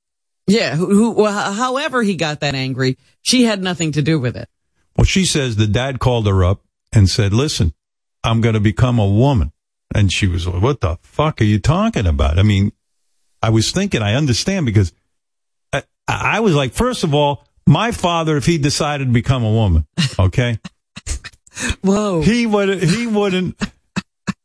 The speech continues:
Speaker 2: By the way, you asked me what I journal about. I, I wrote this all last night. Anyway, if, um, th-, we'll cut that out of the replay. No, just kidding. We, we if my father, I,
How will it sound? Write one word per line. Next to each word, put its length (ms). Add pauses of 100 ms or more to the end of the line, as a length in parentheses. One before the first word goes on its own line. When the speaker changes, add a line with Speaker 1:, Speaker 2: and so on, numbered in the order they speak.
(240)
Speaker 2:
By 120
the 60
way, 80
you 140
asked 200
me 80
what 140
I 80
journal 380
about. 340
I, 220
I 80
wrote 200
this 180
all 160
last 300
night. 220 (520)
Anyway, 480 (180)
if, 280
um, 580 (260)
th-, 340
we'll 180
cut 220
that 120
out 180
of 80
the 60
replay. 460
No, 80 (160)
just 200
kidding. 260 (340)
We, 540 (380)
we 840 (720)
if 160
my 340
father, 720 (1900)
I, 100